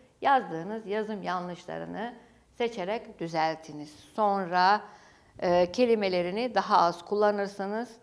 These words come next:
Yazınız daha anlaşılır hale gelmiş olur. Ev ödevi olarak da yazılarımızda dikkat etmeniz gereken kuralları belirten tümceleri işaretleyiniz.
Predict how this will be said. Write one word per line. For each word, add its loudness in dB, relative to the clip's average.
Yazınız -2
daha -2
anlaşılır -6
hale -6
gelmiş -6
olur. -12
Ev 4
ödevi 2
olarak 2
da 2
yazılarımızda 0
dikkat -2
etmeniz -4
gereken -2
kuralları -2
belirten -2
tümceleri 0
işaretleyiniz. -2